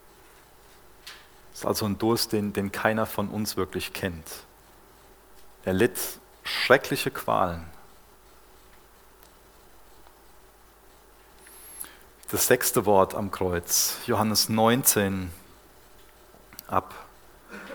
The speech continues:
Vers dreißig. Als nun Jesus den Essig genommen hatte, sprach er,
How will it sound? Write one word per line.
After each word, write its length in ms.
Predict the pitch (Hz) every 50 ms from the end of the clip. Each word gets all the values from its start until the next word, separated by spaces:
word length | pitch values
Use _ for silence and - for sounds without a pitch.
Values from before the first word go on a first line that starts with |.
| - - - - - - -
Vers 260 | - 104 92 - -
dreißig. 800 | - - 101 98 98 107 107 - - 98 90 - - - - - - - - - - - - - - - - - - - - - - - - - - - - - - - - - - - - - - -
Als 220 | 110 110 - -
nun 140 | 131 120 113
Jesus 360 | 95 101 117 113 104 101 -
den 220 | - 110 104 - -
Essig 340 | - - - 123 117 -
genommen 440 | - - 107 104 107 107 117 123 110
hatte, 200 | 110 110 - 107 104
sprach 480 | - - - 95 98 98 101 117 - 131
er, 340 | 123 117 117 120 117 113